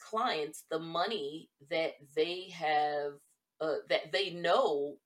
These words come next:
is supposed to come in on their case, whether it was because they won the case in court or whether it was because they settled on it. And these are, and it's not like his fees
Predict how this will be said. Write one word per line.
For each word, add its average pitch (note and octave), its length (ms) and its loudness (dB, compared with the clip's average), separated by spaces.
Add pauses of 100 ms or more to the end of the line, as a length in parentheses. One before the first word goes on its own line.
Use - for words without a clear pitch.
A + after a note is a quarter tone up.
(220)
is E3 160 -6
supposed - 260 -2
to D#3+ 80 -8
come E3+ 200 -2
in D#3+ 80 -2
on D#3 180 0
their D3+ 120 -2
case, - 380 -4 (240)
whether D#3+ 360 0
it D3 100 -2
was D3+ 180 -10
because D3 300 -6
they C#3 120 6
won D3+ 180 -2
the C#3+ 80 -2
case D3 300 -4
in C3+ 120 -2
court D#4 400 -4
or F#3 260 -2
whether E3 300 -2
it C#3 100 -2
was D#3+ 140 -8
because D3+ 440 -2
they C#3+ 140 2
settled B3 440 -2
on C#3 140 0
it. C3+ 140 -4 (440)
And G#3 300 6
these F#4 380 -4 (100)
are, A#3+ 300 8
and B3+ 100 0
it's B3+ 200 -6
not F#4+ 340 2
like C4+ 200 2
his C4 340 -10 (180)
fees A#3 640 -6